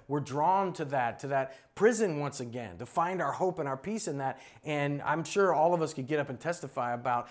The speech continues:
seasons where we've gone through that and God has had to grab a hold of us and say, "No, no, no, no. It's me. It's me. I freed you from that. I will walk you through this. I will give you peace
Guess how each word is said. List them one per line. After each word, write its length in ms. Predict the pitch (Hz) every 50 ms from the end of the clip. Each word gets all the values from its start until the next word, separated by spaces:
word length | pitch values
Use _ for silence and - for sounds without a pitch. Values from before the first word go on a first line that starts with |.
| - -
seasons 540 | - - - 170 185 185 151 151 135 117 123
where 100 | 135 135
we've 220 | 131 131 127 120
gone 240 | 147 143 147 151 147
through 140 | - 175 160
that 200 | 160 170 175 175
and 140 | 143 131
God 180 | 120 139 147 151
has 140 | 139 131 131
had 160 | 151 131 127
to 160 | - 123 107 - - - - -
grab 200 | 151 151 147 135
a 60 | 131
hold 220 | 120 160 180 185
of 100 | 175 139
us 160 | 147 139 -
and 100 | - 120
say, 80 | - -
"No, 160 | - 135 165
no, 100 | 180 196
no, 120 | 202 208 208
no. 240 | 214 208 180 127 - - - _ _ _ _ -
It's 180 | - 160 160 -
me. 440 | 160 202 233 233 208 156 110 - - - _ -
It's 240 | 170 175 170 -
me. 320 | 165 202 226 240 226 202 170
I 140 | - - 170
freed 400 | 165 - - 220 240 240 202 190
you 80 | 214
from 300 | 185 - - 190 175 165
that. 400 | 156 156 143 123 107 - - - _ _ _ _ _ _ _ _ - -
I 100 | - 170
will 220 | 202 214 226 220
walk 280 | 208 226 220 214 214 214
you 120 | 226 220
through 280 | - - - 233 240 226
this. 280 | 202 208 196 170 143
I 100 | 165 165
will 140 | 175 202 214
give 200 | 196 180 226 202
you 120 | 208 214 214
peace 480 | 214 - - 220 220 208 202 - -